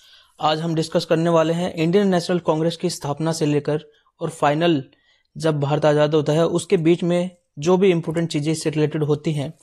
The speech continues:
वो सारी चीज़ें हम क्वेश्चन के आंस-, अ, क्वेश्चन के रूप में देखेंगे और थोड़ा बहुत द-, टेन क्वेश्चन हमने इसमें लिए हैं। उन टेन क्वेश्चंस के साथ हम कोशिश करेंगे कि थर्टी to फ़ोर्टी क्वेश्चन हमारे कवर हो जाएं और पूरा ये सेशन जो है,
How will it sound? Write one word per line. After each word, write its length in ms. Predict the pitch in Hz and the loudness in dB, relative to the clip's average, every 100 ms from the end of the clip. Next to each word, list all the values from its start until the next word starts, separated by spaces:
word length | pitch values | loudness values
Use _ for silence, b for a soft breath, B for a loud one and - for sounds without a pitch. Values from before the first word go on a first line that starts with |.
| b b b | b b b
वो 60 | 170 | -6
सारी 260 | 160 151 165 | 0 0 0
चीज़ें 240 | 160 165 | -2 -2
हम 120 | 160 | -2
क्वेश्चन 340 | 156 151 - 165 | -2 -4 -2 -2
के 100 | 160 | 0
आंस-, 240 | 160 160 | 0 -4
अ, 180 | 156 151 | -4 -2
क्वेश्चन 440 | 151 156 175 170 | -2 -2 -2 -2
के 120 | 165 | -2
रूप 140 | 165 170 | -4 -2
में 120 | 170 | -2
देखेंगे 380 | 170 165 190 208 - B B B - | 0 -2 -2 -4 -8 B B B -6
और 140 | 170 - | -6 0
थोड़ा 140 | 196 196 | 2 4
बहुत 300 | 190 190 - | 0 -4 -6
द-, 260 | 151 196 - | 0 0 2
टेन 160 | 185 208 | 0 2
क्वेश्चन 280 | 208 196 185 | 0 -2 -2
हमने 160 | 185 | 0
इसमें 240 | 185 190 180 | -2 -2 0
लिए 180 | 156 | 2
हैं। 220 | 180 165 208 _ _ | 0 -2 -10 _ _
उन 120 | 165 165 | -8 -6
टेन 300 | - 180 190 | 0 0 2
क्वेश्चंस 420 | 180 - 185 180 | -2 -2 -4 -2
के 120 | 180 | -4
साथ 220 | - 143 - - b b b | 0 -2 -2 -12 b b b
हम 140 | 160 165 | -4 -2
कोशिश 360 | 165 160 185 | 0 2 0
करेंगे 460 | - 156 156 160 151 - b b b b b - | 0 2 2 0 -2 -6 b b b b b -10
कि 80 | 185 | -10
थर्टी 480 | - 160 170 196 | -8 -4 -2 0
to 140 | 196 208 | 0 -2
फ़ोर्टी 340 | 202 175 165 | 0 -2 -2
क्वेश्चन 300 | - 170 180 | -6 -6 -4
हमारे 260 | 165 147 156 | -2 0 -2
कवर 260 | 156 147 | 0 0
हो 100 | 147 | 0
जाएं 140 | 147 160 | 0 0
और 200 | 170 160 | -2 -2
पूरा 180 | 160 156 | -2 0
ये 180 | 156 165 | 0 -2
सेशन 340 | 147 - 151 | -4 -4 -4
जो 140 | 147 | -4
है, 240 | 147 139 | -4 -6